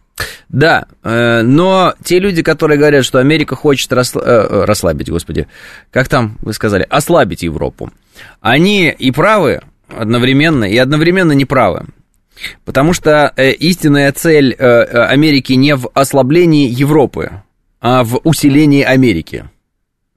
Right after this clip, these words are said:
То есть вот, э, э, меня всегда это удивляет, там, а вот американцы хотят, э, ослабить нас путем конфликта с Украиной, ба-ба-ба-ба-ба. Нет, они нас хотят уничтожить, это их главная цель.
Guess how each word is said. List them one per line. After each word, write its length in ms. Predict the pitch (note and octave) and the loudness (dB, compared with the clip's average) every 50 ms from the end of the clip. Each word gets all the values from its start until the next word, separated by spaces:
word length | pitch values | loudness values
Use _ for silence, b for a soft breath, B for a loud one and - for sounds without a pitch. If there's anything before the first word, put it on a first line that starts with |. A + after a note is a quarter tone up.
| _ _ _ _ | _ _ _ _
То 60 | - A2 | -6 -4
есть 240 | A2 A2+ - - | -4 -4 -6 -4
вот, 320 | A#2 C3 D#3+ E3 - - C#3+ | -2 -2 -2 -2 -2 -2 0
э, 20 | |
э, 640 | D#3 D3+ D3 D3 D3 C#3 A#2 B2+ C3 C3 C3 B2+ B2 | 2 4 4 4 2 2 2 2 2 2 2 2 0
меня 300 | A#2+ A#2+ C3 D#3 E3 D3 | 0 0 0 0 0 -2
всегда 240 | C3 C#3+ C#3 C#3 | -2 -2 0 0
это 140 | B2+ - - | 0 0 -2
удивляет, 460 | A#2+ A#2 B2+ C3+ F3 G#3 F#3+ D#3 - | -4 -4 -2 -2 0 2 2 0 0
там, 220 | - G2 F#2 - - - - - B B B B B B B B | -2 -6 -8 -8 -10 -16 -20 -20 B B B B B B B B
а 160 | - F#2+ G2+ | 0 0 0
вот 440 | G2+ A#2+ D#3 G#3 B3+ C4+ B3+ - - | 2 2 2 2 2 2 2 2 0
американцы 1000 | E3 D3 D3 D3 D3 D3+ C#3 - - F#3+ G#3 A3+ A3 G#3 F#3+ F#3+ D#3+ - D#3+ D3 | 0 2 2 2 0 0 -2 -2 -2 -2 0 2 2 0 0 -2 -2 -2 -2 -2
хотят, 920 | C#3 - C#3+ C3 C3 B2+ - - - E3 F3+ G3 G3 G3 G3 F#3 F3 D3 _ - - | -2 0 0 0 0 0 -4 -4 -2 0 2 2 4 2 2 2 0 -2 _ -8 -2
э, 260 | C3+ C3 C3 B2+ B2 A#2 - | 0 2 4 4 2 2 2
ослабить 840 | - B2 - - - C#3+ D3 D#3 E3+ F3+ F3 D#3 C3 C3 - - | 0 -2 -2 -2 -2 0 2 2 2 2 2 0 -2 -6 -6 -4
нас 600 | C3+ C3+ C#3 D3+ E3+ F#3 F#3+ F#3 F3 E3 - - | -2 0 0 2 2 2 2 2 0 0 -4 -8
путем 500 | - - A#2+ A2+ - - D#3+ D#3 C#3+ B2+ | -8 -8 -8 -6 -2 0 2 2 0 0
конфликта 720 | - - B2 B2 B2 A#2+ - - D3+ F3 F#3+ F3 - - | 0 0 0 0 -2 -4 -4 -2 -2 -2 -2 -2 -4 -6
с 140 | C3 - - | -6 -4 -4
Украиной, 720 | B2+ A2+ - B2 B2 A#2+ B2+ D3+ F#3 F#3 F3+ E3+ D3+ B2+ | -4 -2 0 2 2 4 2 2 2 0 0 0 0 2
ба-ба-ба-ба-ба. 840 | G#2+ A#2 A#2 A2+ A#2+ C3 C#3 C#3+ A#2+ G#2 G#2+ A2 G2+ F#2+ G2 F#2 - - | 2 2 2 2 2 2 2 2 2 2 2 0 0 0 -2 -2 0 0
Нет, 240 | C3+ F3 D3 - - | 2 2 0 0 -2
они 160 | G#2 C3+ F3+ | -2 0 0
нас 180 | A3 G#3+ G3 - | 0 0 -2 -2
хотят 380 | - C#3 B2+ - E3 D3+ - - - | -2 -2 0 0 -2 -2 -4 -2 0
уничтожить, 800 | C#3+ C#3+ C3+ C#3 C#3+ C3+ - - - C#3+ A2+ F2 E2 - - - | 2 2 2 2 0 -2 -2 -2 0 0 0 0 -2 -6 -8 -8
это 160 | F2 - - | -6 -2 0
их 140 | A2+ A#2 A2+ - | 0 0 0 0
главная 460 | A2+ B2 A#2+ A#2 A2 A2+ A2+ A2 A2 | 2 2 2 2 2 0 0 -2 -2
цель. 320 | - - G#2 - - - | -2 -4 -4 -4 -6 -8